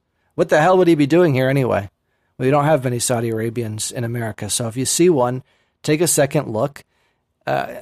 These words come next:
you know, don't judge a book by its cover, but don't be stupid either. And, uh, uh, uh, like, I'm not, I don't wanna be a xenophobe, but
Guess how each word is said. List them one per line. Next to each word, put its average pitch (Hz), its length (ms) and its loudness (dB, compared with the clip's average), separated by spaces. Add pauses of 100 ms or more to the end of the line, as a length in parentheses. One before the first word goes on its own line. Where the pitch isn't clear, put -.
you - 100 -10
know, 151 160 0
don't 160 380 0
judge 214 280 2
a 139 80 2
book 160 340 0
by 131 160 2
its 123 200 -2
cover, 190 340 0
but 123 120 -6
don't 170 180 0
be 139 80 -6
stupid 143 480 -2
either. 143 400 0 (800)
And, 135 560 -2 (180)
uh, 131 440 -6 (240)
uh, 110 800 -8 (280)
uh, - 400 -10
like, 151 140 -2
I'm 139 300 0
not, 156 180 2
I 143 160 2
don't 156 80 6
wanna 143 140 4
be 135 80 0
a 127 40 -2
xenophobe, 120 640 -4
but 104 180 -4